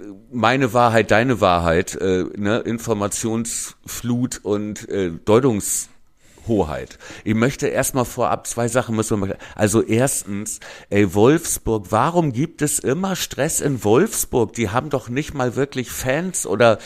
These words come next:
also, w-, sind nicht verfeindet mit denen. Was ist an diesem Standort? Das ist doch nicht das erste Mal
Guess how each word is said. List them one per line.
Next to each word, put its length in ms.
also, 440
w-, 280
sind 260
nicht 120
verfeindet 640
mit 220
denen. 300
Was 300
ist 160
an 160
diesem 360
Standort? 600
Das 140
ist 180
doch 100
nicht 160
das 140
erste 360
Mal 340